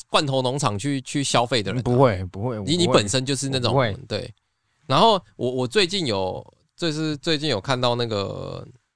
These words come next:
Speaker 1: 啊，对，对，对，对，我，我今天要讲的主题不是这个，我他妈唬烂，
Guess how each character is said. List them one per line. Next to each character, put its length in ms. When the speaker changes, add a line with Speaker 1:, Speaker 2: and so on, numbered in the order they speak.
Speaker 1:
啊， 200
对， 140
对， 120
对， 140
对， 140
我， 120
我 300
今 180
天 120
要 100
讲 180
的 80
主 200
题 120
不 120
是 40
这 120
个， 60
我 120
他 60
妈 120
唬 220
烂， 260